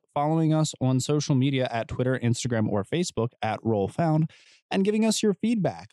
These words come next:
Or if you'd like, you could even leave us a review on Podchaser or iTunes. If you wanted to stay up to date with everything that we're releasing, including our merchandise, you can check out our website, missing role player found dot com, where we just got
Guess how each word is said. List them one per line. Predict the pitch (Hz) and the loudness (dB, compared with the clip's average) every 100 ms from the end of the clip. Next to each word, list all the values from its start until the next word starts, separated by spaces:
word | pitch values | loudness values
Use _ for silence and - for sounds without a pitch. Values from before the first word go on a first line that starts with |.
| - | -4
Or | 147 165 | 0 2
if | 127 - | 0 0
you'd | 120 | 0
like, | 127 165 | 0 -2
you | 156 | -2
could | 156 | -2
even | 160 165 | 0 2
leave | 165 160 | 2 0
us | 170 | 2
a | |
review | 160 147 170 | 2 2 2
on | 135 127 127 123 | 2 2 2 0
Podchaser | 120 131 - 131 - 135 | -2 -4 -4 -4 -2 -4
or | 104 107 104 - | -2 -2 -2 -6
iTunes. | 95 110 104 107 98 87 85 - - _ _ _ | -4 -2 -2 0 2 2 -2 -4 -16 _ _ _
If | 127 127 | -4 0
you | |
wanted | 123 120 | 2 2
to | 120 | 0
stay | - 120 | -2 -4
up | 120 | -4
to | 113 | -4
date | 120 | -4
with | 120 - | -4 -4
everything | 117 120 113 120 | -2 -2 0 0
that | 110 | 0
we're | 113 | 0
releasing, | 107 104 107 160 - 113 139 | 0 0 0 0 0 -2 0
including | 147 117 - 123 117 | 0 0 0 0 2
our | 104 | 2
merchandise, | 98 120 285 - 127 101 92 165 - | 2 2 0 0 2 2 0 -2 -2
you | 196 | 0
can | 175 | 0
check | 170 165 | 0 0
out | 156 143 | 0 0
our | 131 | 0
website, | 127 120 117 135 147 | 0 0 -2 -2 0
missing | 139 120 - 107 | 0 0 0 0
role | 107 104 | 2 0
player | 101 120 113 117 | -2 -2 0 0
found | - 120 120 | 0 0 0
dot | 123 127 - | 0 -2 -4
com, | - 170 131 | -2 2 2
where | 127 | 2
we | 143 | 0
just | 156 170 185 - | 0 0 -2 -4
got | 135 120 | -2 -2